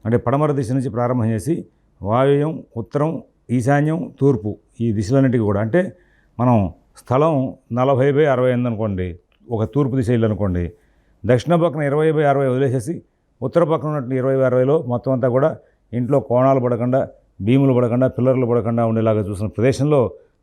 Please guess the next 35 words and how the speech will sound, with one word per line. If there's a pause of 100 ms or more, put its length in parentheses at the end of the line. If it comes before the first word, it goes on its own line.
(100)
బోరింగ్లు
కానీ,
బావులు
కానీ
తీసుకోవడానికి
ఏర్పాటు
చెప్పాడు.
ఇది
కేవలం (640)
వాస్తుశాస్త్రాన్ని
మన
మహర్షులు
చెప్పినట్టు
విశ్వకర్మ
వాస్తు,
మయ
వాస్తు, (300)
లేదంటే
మానసారం,
ఉమ్,
తర్వాత
మళ్ళీ (280)
అపరాజిత
వృక్ష,
సమరాంగణ
సూత్రాలు
ఇట్లాంటి
గ్రంథాలను
కూడా
చూస్తే (600)
అందులో
ఫెసిలిటీ
ఎక్కువ
కనబడుతూ
ఉంటుంది.